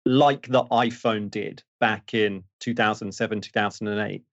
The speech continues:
two thousand and nine? You know, again, if you listen to Robert, and he's prone to optimistic timelines, I think it's fair to say that, he'll tell you that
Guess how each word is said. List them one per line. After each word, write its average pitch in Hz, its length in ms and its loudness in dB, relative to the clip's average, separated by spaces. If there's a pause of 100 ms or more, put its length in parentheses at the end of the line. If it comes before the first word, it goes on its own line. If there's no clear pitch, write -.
(260)
two 107 140 -8
thousand 101 360 -2
and 98 120 -6
nine? 101 320 -6 (260)
You 120 100 2
know, 110 100 6
again, 117 300 4
if 107 160 -6
you 147 80 -2
listen 143 260 -2
to 127 120 -4
Robert, 120 480 2
and 110 120 -8
he's 117 140 -4
prone 123 360 0
to 120 140 -2
optimistic 117 580 -6
timelines, 120 680 0
I 117 60 -4
think 113 240 -6
it's 120 160 -8
fair 107 220 2
to 104 100 -8
say 107 240 -2
that, 107 280 0 (380)
he'll 147 160 4
tell 131 260 2
you 117 180 2
that 113 320 2